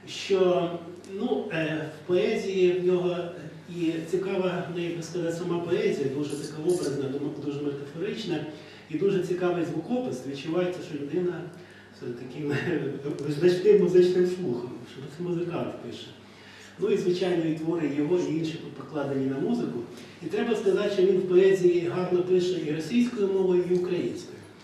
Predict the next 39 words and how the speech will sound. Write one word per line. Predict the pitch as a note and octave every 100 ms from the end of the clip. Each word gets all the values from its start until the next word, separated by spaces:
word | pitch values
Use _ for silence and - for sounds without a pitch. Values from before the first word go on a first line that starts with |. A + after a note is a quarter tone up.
| - - -
І | D3+
там, | G3 A#3 G#3+
і | F#3
там | F#3 F#3 F3 D#3
майстерно. | D#3+ - - - - - - - - - - -
Так | D#3+
що | - F3 F#3
це | E3
в |
нього | D#3+ D#3
такий | - D#3+ C#3+
великий, | D3 A#3 - -
дуже | D#3 D#3 C#3+
такий | B2+ D3 C#3 C3 C#3
гарний, | D#3 D3 C3
цікавий | B2+ - D#3+ D3 C#3
доробок. | C3 A#2 G2 - - - - - - - -
Ну | A#3+ C4+ A#3 A#3
і | G3+
знову | F3+ G#3+ B3
я | A#3 A#3+
хочу | A#3+ -
сказати, | - G#3+ A#3 A#3 G#3 -
що | G3+
він, | A3+ G#3+ G3+ - D#3
ну, | A#2+ - - C#3
в | F3
науці | A3 B3 - F#3+
ми | F#3 G3
разом | G3+ G3 F3+
працювали | F3+ F3+ F#3 F#3+ F3+
двадцять | F3 F3 - - C4+
років, | D4 - - - - -
так | F3 E3+
що | - F#3+
можу | F#3 G3+ G3
теж | F#3 F#3+
підтвердити, | - F3 E3+ F#3+ G3 F3+ F3 D#3
що | - F3 E3+ E3